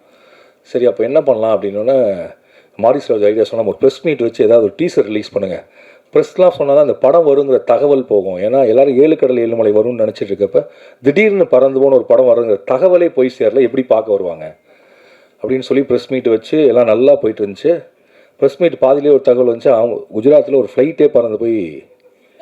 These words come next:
பில்டிங்கில் மோதிடுச்சுன்னு. ரொம்ப வருத்த-, அதே டைம் நம்ம இங்க உள்ளுக்குள்ள இருந்தோம், தெரில. But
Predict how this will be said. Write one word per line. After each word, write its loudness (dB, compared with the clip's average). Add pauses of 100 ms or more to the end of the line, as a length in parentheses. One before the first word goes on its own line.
(1300)
பில்டிங்கில் 0
மோதிடுச்சுன்னு. -2 (100)
ரொம்ப 2
வருத்த-, -4 (760)
அதே 2
டைம் -2 (120)
நம்ம -4
இங்க -2
உள்ளுக்குள்ள 2
இருந்தோம், 2
தெரில. 2
But -14